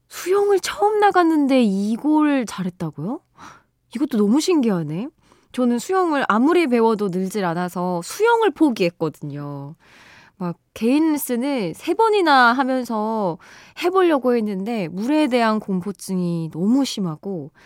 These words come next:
그 바닥에 발이 안 닿는 거에 대한 그 두려움이 커서 몸에 힘이 들어가서 도저히 몸이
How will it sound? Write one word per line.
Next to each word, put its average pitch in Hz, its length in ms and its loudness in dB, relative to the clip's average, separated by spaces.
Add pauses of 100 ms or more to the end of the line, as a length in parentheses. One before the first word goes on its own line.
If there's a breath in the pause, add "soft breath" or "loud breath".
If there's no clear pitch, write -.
(220 soft breath)
그 - 100 -20
바닥에 262 760 2
발이 196 320 -6
안 156 220 -4
닿는 165 540 -6
거에 139 400 -14
대한 135 320 -16 (160)
그 - 180 -20 (360)
두려움이 214 600 -2
커서 233 540 -4 (560 loud breath)
몸에 202 260 -2
힘이 320 220 0
들어가서 196 420 -2
도저히 196 380 -2
몸이 147 280 -10